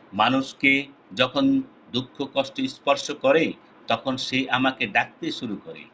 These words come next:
এরপর আমি যখন তাকে আমার পক্ষ থেকে নেয়ামত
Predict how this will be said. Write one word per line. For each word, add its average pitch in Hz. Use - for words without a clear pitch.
এরপর 120
আমি 127
যখন 131
তাকে 131
আমার 127
পক্ষ 131
থেকে 131
নেয়ামত 127